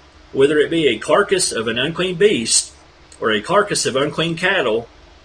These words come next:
or the carcass of unclean creeping things, and if it be hidden from him, he also shall be unclean and guilty. Or if he touch the uncleanness of man, who-, whatsoever, whatsoever clean, uncleanness it, it be, that a man shall be defiled withal,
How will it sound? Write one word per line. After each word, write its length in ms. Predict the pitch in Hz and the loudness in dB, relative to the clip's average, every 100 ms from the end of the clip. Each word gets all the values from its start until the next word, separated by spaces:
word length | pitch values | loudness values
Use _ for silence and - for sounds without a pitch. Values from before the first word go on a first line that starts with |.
| - - | -20 -8
or 100 | 117 | -4
the 100 | 117 | -2
carcass 460 | 180 208 156 127 | 2 2 2 0
of 100 | 120 | 0
unclean 360 | 135 160 170 175 | 0 0 -2 -2
creeping 360 | 165 160 175 170 | 0 -2 -2 -6
things, 680 | 190 190 120 110 120 - - - - - | -4 -2 -2 -2 -4 -6 -12 -20 -20 -10
and 100 | 113 | -4
if 100 | 123 | 0
it 100 | 160 | 0
be 160 | 147 139 | 2 0
hidden 400 | 120 190 170 120 | 4 4 4 -2
from 340 | - 202 233 196 | -2 0 0 -2
him, 400 | 120 107 110 127 - - - - - - - | -4 -4 -4 -10 -20 -20 -20 -20 -20 -20 -2
he 140 | 160 | 2
also 300 | 175 202 - | 4 4 4
shall 240 | 135 139 120 | 2 2 2
be 160 | 131 | 0
unclean 720 | 135 147 165 202 208 139 147 - | 0 -2 -2 0 0 -2 -6 -8
and 180 | 123 120 | -10 -2
guilty. 540 | 196 196 - 98 98 - - - - - - - - - - - _ _ - - | 2 2 0 -6 -8 -16 -20 -20 -20 -20 -20 -20 -20 -20 -20 -20 _ _ -20 -8
Or 100 | - | -2
if 80 | 113 | 0
he 120 | 160 | 0
touch 260 | 160 185 - | 0 2 2
the 100 | 160 | 2
uncleanness 540 | 165 170 196 202 147 | 0 0 -2 0 0
of 120 | 123 120 | -2 -2
man, 500 | 185 196 113 113 120 - - - - | -2 -2 -4 -8 -14 -20 -20 -20 -4
who-, 140 | 170 | -4
whatsoever, 720 | 143 147 160 170 175 165 143 - - - - - | 0 0 2 2 2 2 0 -4 -20 -20 -16 -4
whatsoever 400 | 147 170 160 160 | -2 2 2 2
clean, 280 | 170 185 156 | 0 0 -2
uncleanness 480 | 151 143 175 180 - | -4 -4 -4 -2 -2
it, 140 | 160 - | -2 -2
it 160 | 139 | -2
be, 200 | 151 190 | 0 0
that 200 | 127 117 | 0 0
a 40 | 123 | 2
man 220 | 143 147 | 0 0
shall 200 | - 131 | 0 0
be 120 | 147 | -2
defiled 420 | 139 160 180 135 | -2 0 2 2
withal, 580 | 110 - 180 156 110 123 | 0 0 0 0 0 -4